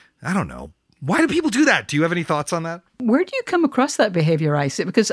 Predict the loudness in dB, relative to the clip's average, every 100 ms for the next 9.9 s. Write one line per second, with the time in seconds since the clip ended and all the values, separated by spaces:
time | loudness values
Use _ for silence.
0 | 0 0 2 0 0 2 2 0 -6 _
1 | -4 0 2 2 -2 0 2 2 0 0
2 | 2 2 2 0 2 2 2 0 0 2
3 | 2 0 -8 -20 -20 _ _ -6 0 4
4 | 4 4 2 2 2 2 0 2 2 0
5 | 2 2 4 4 4 4 4 4 2 0
6 | 0 -2 0 2 4 4 4 4 2 -2
7 | -4 -2 0 0 0 0 0 0 0 0
8 | 0 0 0 0 -2 -4 -6 -20 -12 -2
9 | 0 2 0 -2 -2 -2 -4 -8